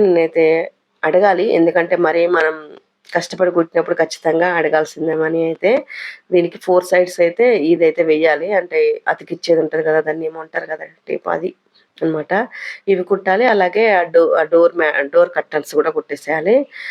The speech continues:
ఆ, అవి కుట్టేసిన తర్వాత మిగతా ఆ ఒక్క బ్లౌజ్ కూడా నేను కంప్లీట్ చేసేసానండి. ఇంక చెప్పాను కదా, కుట్టడం అయితే చూపించలేదు అని చెప్పేసి. మొత్తానికైతే ఈ బ్లౌజులు అయితే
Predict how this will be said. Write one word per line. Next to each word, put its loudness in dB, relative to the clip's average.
ఆ, 0
అవి 0
కుట్టేసిన 0
తర్వాత 0
మిగతా 4
ఆ -2
ఒక్క 2
బ్లౌజ్ 0
కూడా 0
నేను 2
కంప్లీట్ -8
చేసేసానండి. -2
ఇంక -12
చెప్పాను 2
కదా, 2
కుట్టడం -2
అయితే 2
చూపించలేదు -2
అని -4
చెప్పేసి. -8
మొత్తానికైతే 0
ఈ 2
బ్లౌజులు 2
అయితే 2